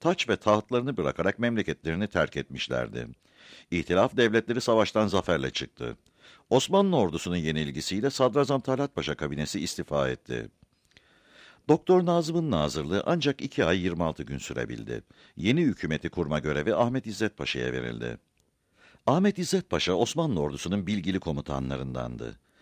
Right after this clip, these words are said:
Bin sekiz yüz seksen dört yılında harp okulunu, bin sekiz yüz seksen yedide ise harp akademisini birincilikle bitirmişti. Bu başarılarından dolayı askeri okullar müfettişi Goltz Paşa'nın, Kolmar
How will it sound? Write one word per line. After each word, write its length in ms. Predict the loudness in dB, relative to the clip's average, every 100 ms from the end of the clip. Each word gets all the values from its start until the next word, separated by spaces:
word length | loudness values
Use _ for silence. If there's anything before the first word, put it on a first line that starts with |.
| -20 _
Bin 140 | 0 2
sekiz 220 | 2 0
yüz 100 | 0
seksen 340 | 0 2 2
dört 220 | 2 0
yılında 360 | -4 -2 0 2
harp 200 | 2 2
okulunu, 500 | -4 -6 -8 -8 -10 -14 _
bin 120 | -2 0
sekiz 220 | 0 -2
yüz 100 | -2
seksen 320 | -2 -2 0
yedide 380 | 2 0 0 0
ise 180 | 0 -2
harp 260 | -2 -4
akademisini 520 | -4 -4 -4 -4 -6
birincilikle 580 | -4 -4 -6 -6 -8 -8
bitirmişti. 640 | -8 -10 -10 -10 -10 -10 -12 _ _ _ _ _ _
Bu 160 | 4 6
başarılarından 760 | 6 6 2 2 0 -2 -2
dolayı 300 | 0 0 2 0
askeri 400 | 0 -2 0 0
okullar 460 | 0 -2 0 0
müfettişi 500 | 0 -2 -6 -4 -4
Goltz 420 | 2 2 2 -4
Paşa'nın, 480 | -6 -4 -4 -4 -4
Kolmar 520 | -6 -2 -2 0 -2